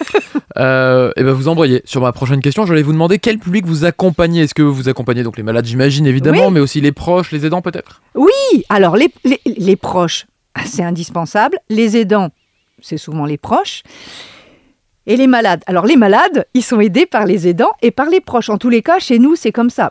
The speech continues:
Speaker 2: Sauf que des fois, bah, vous avez des personnes qui ont plus de proches et qui n'ont pas d'aidants. Hein, parce que c'est compliqué, hein, j'allais dire. On peut fuir devant la maladie et surtout, on ne sait pas quoi dire.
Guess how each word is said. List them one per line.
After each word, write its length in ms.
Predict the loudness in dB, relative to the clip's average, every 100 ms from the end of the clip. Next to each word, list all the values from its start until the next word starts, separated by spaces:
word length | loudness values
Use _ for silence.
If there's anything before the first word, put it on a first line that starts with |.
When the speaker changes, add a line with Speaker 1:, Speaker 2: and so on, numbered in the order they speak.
| -4
Speaker 2:
Sauf 240 | -2 -2 -2
que 100 | -6
des 160 | -8
fois, 200 | -6 -4
bah, 140 | -2 -4
vous 160 | -6
avez 200 | -8 -6
des 120 | -8 -6
personnes 420 | -8 -4 -2 -2
qui 220 | -4 -10
ont 160 | -8 -8
plus 220 | -10 -10
de 60 |
proches 520 | -8 -4 -4 -4 -12 -14 -10
et 80 | -8
qui 100 | -4
n'ont 160 | -6
pas 180 | -4 -4
d'aidants. 340 | -2 -4 -6 -12 _
Hein, 160 | -10 -6
parce 180 | -6 -6
que 100 | -6
c'est 160 | -6
compliqué, 600 | -6 -6 -8 -8 -6 -4
hein, 140 | -4 -6
j'allais 260 | -8 -8
dire. 200 | -8 -8
On 80 | -10
peut 140 | -10 -12
fuir 340 | -6 -4 -4
devant 260 | -6 -8 -6
la 80 | -4
maladie 380 | -4 -4 -2
et 100 | -2
surtout, 340 | -2 -4 0 -2 -2 -8
on 100 | -2
ne 60 | -2
sait 160 | -2
pas 240 | -2 -2 -2 -6
quoi 280 | -6 -4 -4
dire. 380 | -8 -10 -12